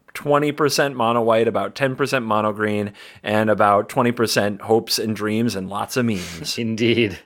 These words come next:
Speaker 2: indeed. Especially in the historical portion. I know that the pros tested for historic, but for a lot of them, it seems like they just kinda dicked around and then audibled to something, you know? That's, that's kind of the vibe I got looking at the deck submissions for historic. Who knows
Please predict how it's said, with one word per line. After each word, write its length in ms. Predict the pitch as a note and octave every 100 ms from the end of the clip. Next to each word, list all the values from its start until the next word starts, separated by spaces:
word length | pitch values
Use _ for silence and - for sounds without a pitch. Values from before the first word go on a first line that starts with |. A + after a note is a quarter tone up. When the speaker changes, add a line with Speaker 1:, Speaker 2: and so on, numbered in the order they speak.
| _
Speaker 2:
indeed. 520 | A2 G#2+ A2 G#2+ F2 - - -
Especially 320 | - E3 G3+
in 40 |
the 80 | E3
historical 680 | C3+ B2 - G2+ G2+ G2 F#2+
portion. 560 | - F#2 F2 - E2+ D#2 D3
I 160 | D3
know 180 | F3+ G3+
that 240 | G3 D3+ -
the 100 | C3+
pros 340 | C#3 B2 G#2+
tested 440 | - G#2 - B2
for 120 | G2+ B2
historic, 720 | B2+ A2+ - A#2+ B2+ A#2+ -
but 340 | - A2 G2 _ -
for 180 | - A#2+
a 60 |
lot 200 | A2 A2+
of 80 | C3
them, 140 | C#3 B2+
it 100 | -
seems 240 | C3 A2+
like 220 | A#2+ A2
they 100 | A#2
just 220 | G#2+ A2
kinda 240 | - A2 G2+
dicked 280 | F#2+ G#2 -
around 400 | G2 F#2+ G2+ G2+
and 80 |
then 120 | F#2+ F#2
audibled 560 | F#2 F#2 G2 G#2 G2+
to 100 | G#2+
something, 540 | G2+ A2 G#2 A#2 A#2 -
you 120 | G#2+
know? 220 | A2 A2+ A2+ _ - _ _ -
That's, 320 | F2+ - -
that's 240 | G2+ F#2
kind 160 | - G2+
of 60 |
the 80 | F#2
vibe 260 | F2+ F#2 F#2+
I 100 | F#2+
got 220 | F#2+ F#2
looking 240 | G2 -
at 80 | F#2
the 60 | F#2
deck 260 | G#2 F#2
submissions 480 | - F#2 F#2 - F#2+
for 100 | -
historic. 540 | F#2+ - G#2 G2 F#2 -
Who 200 | B2 C#3+
knows 480 | C#3+ B2+ G#2+ -